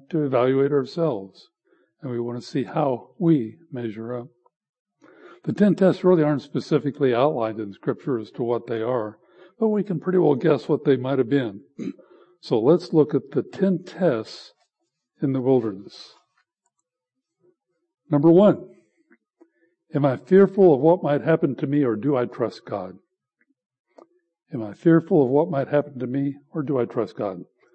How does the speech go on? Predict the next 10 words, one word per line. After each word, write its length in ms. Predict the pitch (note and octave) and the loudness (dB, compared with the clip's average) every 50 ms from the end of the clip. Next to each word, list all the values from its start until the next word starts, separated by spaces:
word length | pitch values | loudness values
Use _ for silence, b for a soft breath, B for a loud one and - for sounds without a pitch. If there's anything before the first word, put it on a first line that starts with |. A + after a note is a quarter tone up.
| b b b b b b b b _ | b b b b b b b b _
Let's 120 | _ - | _ 0
look 120 | E3+ D#3+ F3 | 0 2 4
at 80 | D#3+ | 6
Exodus 440 | D3+ E3 D#3 D#3+ - D#3 D3+ C3+ - | 6 6 4 2 0 -2 -2 -2 -2
chapter 360 | - - C#3+ C3+ - - C3+ | -2 0 0 0 0 -2 -6
fourteen. 600 | - - - C#3 G#2+ - - - B2+ G#2 F2+ F2 - - | -6 -2 -2 -2 -2 -4 -6 -6 -6 -6 -8 -12 -14 -14
Exodus 380 | - - - - E3+ - C#3+ B2+ | -14 -14 -14 -14 -12 -10 -10 -10
fourteen, 600 | - - D3+ C3 - - - C#3+ B2 G2+ F#2 F2+ - _ | -6 -4 -4 -4 -4 -4 -6 -6 -6 -6 -8 -14 -14 _
verse 220 | C#3 A2+ - - | -12 -12 -12 -12
ten. 360 | - C#3+ C3 A2 F#2 E2+ E2 | -12 -10 -10 -10 -10 -12 -16